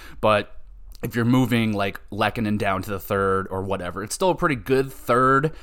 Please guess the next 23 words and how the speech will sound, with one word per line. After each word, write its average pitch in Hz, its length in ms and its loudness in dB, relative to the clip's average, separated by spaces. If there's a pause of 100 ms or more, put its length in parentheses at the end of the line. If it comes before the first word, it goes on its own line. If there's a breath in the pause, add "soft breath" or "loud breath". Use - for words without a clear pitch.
(180 loud breath)
line. 131 340 2
I 110 80 -4
don't 127 200 2
think 110 260 0
they 113 180 2
have 101 400 0
necessarily 107 600 -2
a 92 100 -6
four-line 101 640 0
team. 120 380 2
Like, 90 120 -6
all 92 160 -4
four 104 280 0
of 98 60 -4
these 92 200 -8
lines 101 260 -2
are 98 60 -6
going 98 220 -2
to 90 40 -6
be 87 120 -8
scoring 117 560 -2
on 127 180 2
you, 123 280 0